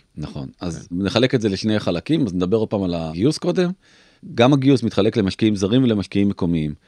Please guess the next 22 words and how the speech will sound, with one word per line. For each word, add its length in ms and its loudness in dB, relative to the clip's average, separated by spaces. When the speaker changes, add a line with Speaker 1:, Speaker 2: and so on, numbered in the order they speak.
Speaker 1:
הקרנות 540 0
המקומיות 1000 2
לא 120 8
יכולות 340 4
עכשיו 200 -2
לגייס 440 -2
כסף, 400 -4
זאת 80 -16
אומרת, 380 -6
מאוד 500 2
מאוד 200 0
קשה. 320 -2
אנחנו 280 -4
לא 100 2
שומעים 220 2
כמעט 260 0
על 60 -2
גיוסים 400 -2
של, 300 0
אה, 300 0
קרנות 340 -4
מקומיות. 640 -2